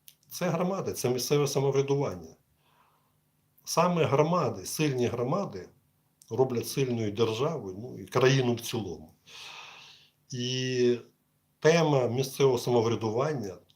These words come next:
тема вивчення досвіду успішних, розвинутих європейських країн, от,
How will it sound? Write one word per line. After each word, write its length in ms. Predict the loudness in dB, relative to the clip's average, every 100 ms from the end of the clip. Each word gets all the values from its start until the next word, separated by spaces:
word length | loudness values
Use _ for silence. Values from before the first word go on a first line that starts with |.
| _ 4
тема 280 | 6 8
вивчення 580 | 8 6 4 0 0 2
досвіду 720 | 4 6 6 2 -4 -4 -6 -10 _ _ _ _ _ _ -20 -18
успішних, 640 | -14 -10 -4 -2 -2 -4 -4
розвинутих 760 | -4 -2 0 0 0 -4 -10
європейських 760 | -8 -6 -2 -2 -2 -4 -6 -4
країн, 440 | -2 -2 -4 -10 -14 _ _ _ _ -16
от, 180 | -14